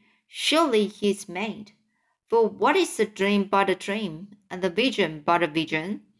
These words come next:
They are not real things that one should heed them. And what have we to do with the lives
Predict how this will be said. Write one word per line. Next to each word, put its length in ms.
They 140
are 140
not 400
real 200
things 420
that 360
one 320
should 400
heed 400
them. 340
And 340
what 240
have 460
we 180
to 260
do 300
with 360
the 120
lives 840